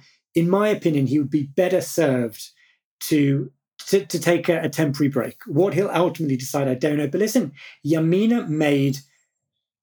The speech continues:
some would say courageous, some would say, uh, uh, cheatful decision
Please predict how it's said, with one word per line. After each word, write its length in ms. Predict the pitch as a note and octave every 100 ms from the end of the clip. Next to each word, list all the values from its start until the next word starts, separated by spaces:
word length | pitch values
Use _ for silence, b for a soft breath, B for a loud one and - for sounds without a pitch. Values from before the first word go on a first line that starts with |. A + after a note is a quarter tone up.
| _
some 260 | - F3+ F#3
would 140 | G3
say 200 | - F3+
courageous, 680 | E3+ E3 D3 B2+ B2 B2+ -
some 220 | D3+ D3+
would 140 | D3+ C#3
say, 580 | - D3 C#3 C#3 C#3 - _ _ _ -
uh, 340 | C3+ C3 C3 - -
uh, 580 | C3 B2+ B2 B2 A#2+ - - _
cheatful 800 | - - F#3+ - - C3 - - _ _ _
decision 640 | - - F#3+ C#3+ A#2+ A2